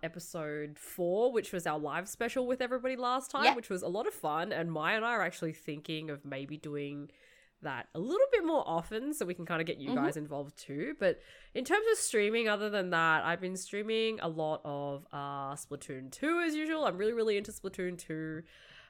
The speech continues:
Speaker 1: Um, and recently, uh, our dear friend Miyu got me
Speaker 2: <laughs>
Speaker 1: into, <laughs> um, Apex Legends. So we've been
Speaker 2: Yes.
Speaker 1: playing that a lot, like,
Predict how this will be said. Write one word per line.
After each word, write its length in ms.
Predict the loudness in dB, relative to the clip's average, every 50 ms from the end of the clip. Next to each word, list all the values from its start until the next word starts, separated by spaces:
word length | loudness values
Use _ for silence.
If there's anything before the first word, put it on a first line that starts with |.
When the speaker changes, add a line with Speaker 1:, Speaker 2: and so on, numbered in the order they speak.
| _ _ -6 -4
Speaker 1:
Um, 540 | -2 0 0 -2 -2 -4 -4 -6 -8 -8 -6 -2
and 360 | 0 0 2 2 0 -2 0
recently, 960 | 0 0 0 0 0 -2 -2 -2 0 -2 0 0 0 -2 -2 -2 -4 -4 -8 -12 -20 -20 -20 _ _ _ -8 -4
uh, 400 | -2 -2 -2 -2 -2 -2 -4 -4 -4
our 340 | -2 0 0 0 0 -2 -4 -6 -4
dear 240 | 0 4 4 4
friend 540 | 4 4 4 6 6 6 6 4 2 0 -2 -2
Miyu 680 | -2 -4 -2 0 0 0 0 0 0 0 0 -2 -4 -6 -10 -16 -20 -20 -20 -12 -2 4
got 240 | 4 4 4 4
me 160 | 4 6 6 6
Speaker 2:
<laughs> 40 | 6
Speaker 1:
into, 580 | 6 4 0 0 0 2 2 2 2 4 4 4
<laughs> 380 | 4 6 10 12 12 12 12
um, 200 | 12 12 12 10 8 6
Apex 500 | 6 6 8 10 10 10 10 10 8 4
Legends. 760 | 6 6 6 8 10 10 10 10 8 6 0 0 0 0 2
So 400 | 6 6 8 10 10 8 8 6 4 0 -6 -18 -16 -8 0
we've 320 | 4 6 8 8 6 6
been 120 | 4 2
Speaker 2:
Yes. 120 | 2 2 4
Speaker 1:
playing 360 | 6 8 8 8 6 6 6
that 240 | 8 8 8 8 6 2
a 100 | 0 2
lot, 680 | 2 2 2 4 4 4 4 4 2 -2 -4 -4 -4
like, 280 | 0 2 2 2 0